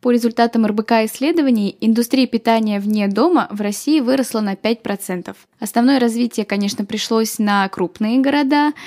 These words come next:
где рынок фудсервиса вырос, э, на двенадцать процентов.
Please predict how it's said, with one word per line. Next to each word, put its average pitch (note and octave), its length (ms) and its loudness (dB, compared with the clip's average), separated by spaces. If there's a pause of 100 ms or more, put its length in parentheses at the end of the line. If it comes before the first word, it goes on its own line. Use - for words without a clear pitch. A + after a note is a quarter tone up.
где G#3+ 180 2
рынок A3 260 0
фудсервиса B3 600 -2
вырос, B3 580 0
э, G#3 420 -6
на A3 160 0
двенадцать F#3+ 460 -4
процентов. - 640 -4